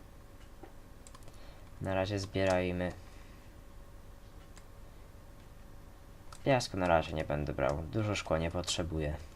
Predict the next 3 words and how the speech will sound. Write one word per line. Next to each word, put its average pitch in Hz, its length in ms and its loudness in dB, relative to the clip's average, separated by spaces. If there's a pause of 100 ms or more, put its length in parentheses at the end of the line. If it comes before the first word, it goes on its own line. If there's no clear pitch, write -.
(560)
No. 98 140 4 (1500)
A 95 220 2
matko. 95 760 -2